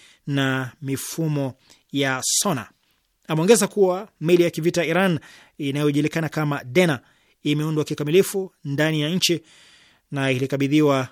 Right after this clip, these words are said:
jeshi la wanamaji la Iran mwaka elfu mbili ishirini na mbili, na hadi sasa imesafiri duniani kote, ikiwa imesafiri katika masafa ya zaidi ya kilomita hamsini na tano elfu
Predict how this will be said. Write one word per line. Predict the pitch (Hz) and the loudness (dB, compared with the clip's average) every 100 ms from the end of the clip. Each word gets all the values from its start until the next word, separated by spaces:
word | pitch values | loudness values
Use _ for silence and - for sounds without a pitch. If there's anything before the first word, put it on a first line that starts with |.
| - | -6
jeshi | 139 156 151 | -2 -2 0
la | 147 | -2
wanamaji | 147 156 143 | -2 -2 -4
la | 143 | -4
Iran | 151 156 139 127 | -2 -2 -2 -4
mwaka | 151 147 | -6 -6
elfu | 135 - | -6 -6
mbili | 139 139 | -4 -4
ishirini | - 143 | -4 -4
na | |
mbili, | 139 202 202 _ _ _ 143 | 2 2 2 _ _ _ -10
na | 135 | -6
hadi | 143 135 | -4 -2
sasa | - 185 - 120 _ _ _ | 0 0 -2 -4 _ _ _
imesafiri | 143 143 135 147 - 156 147 139 | -8 -4 -2 -4 -4 -2 0 -2
duniani | 139 135 135 131 | -2 -6 -4 -4
kote, | - 180 156 - - _ - | -4 -2 -4 -6 -18 _ -10
ikiwa | 143 - 160 | -8 -2 -2
imesafiri | 151 147 147 190 156 113 _ - | -2 -2 -2 0 0 -2 _ -12
katika | 139 139 | -8 -6
masafa | 143 156 - | -4 -4 -4
ya | 147 | -2
zaidi | 147 160 131 - _ _ | 0 2 0 -4 _ _
ya | 139 135 | -6 -4
kilomita | 139 135 143 143 | -4 -4 -4 -6
hamsini | - 135 - 143 | -8 -8 -6 -6
na | 135 | -6
tano | 147 139 | -6 -6
elfu | 170 196 - 202 | 0 0 2 -2